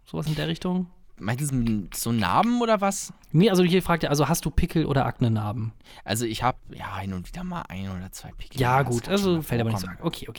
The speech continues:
Speaker 1: okay. <clears throat> Wie kleidest du dich?
Speaker 2: Das ist mir doch ein bisschen zu privat.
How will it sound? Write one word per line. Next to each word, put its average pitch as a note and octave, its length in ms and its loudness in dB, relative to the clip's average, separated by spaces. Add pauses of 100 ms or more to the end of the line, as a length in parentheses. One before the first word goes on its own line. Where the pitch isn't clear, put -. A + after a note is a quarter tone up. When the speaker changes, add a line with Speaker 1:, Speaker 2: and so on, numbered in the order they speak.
(200)
Speaker 1:
okay. F3+ 240 4 (260)
<clears throat> - 200 -14
Wie F#3+ 280 6
kleidest C#3 480 4
du B2+ 60 -4
dich? G#2+ 320 -6
Speaker 2:
Das - 80 -16
ist - 60 -12
mir F2+ 40 -10
doch F2 100 -8
ein F2 60 -10
bisschen - 180 -12
zu - 80 -14
privat. F#2+ 360 -12